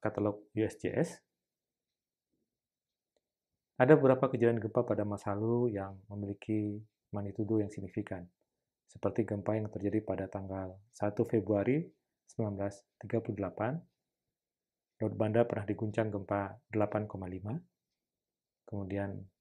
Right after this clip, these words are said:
empat November sembilan belas enam puluh tiga, gempa dengan magnitudo delapan koma satu, tujuh belas Juni sembilan belas delapan puluh tujuh, magnitudo gempa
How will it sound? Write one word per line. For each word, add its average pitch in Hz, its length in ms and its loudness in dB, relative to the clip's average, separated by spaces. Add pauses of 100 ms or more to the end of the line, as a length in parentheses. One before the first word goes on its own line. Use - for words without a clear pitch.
(140)
empat 113 240 6
November 110 560 0
sembilan 98 240 -6
belas 98 160 -6
enam 101 160 -6
puluh 104 160 -10
tiga, 110 320 -2 (800)
gempa 101 480 0 (240)
dengan 98 320 -4
magnitudo 104 720 0 (480)
delapan 104 320 2
koma 95 160 -8
satu, 123 480 0 (1400)
tujuh 120 160 8
belas 147 160 10
Juni 143 320 6
sembilan 113 320 0
belas 120 160 0
delapan 110 160 2
puluh 110 160 2
tujuh, 123 280 4 (920)
magnitudo 110 480 4
gempa 104 320 4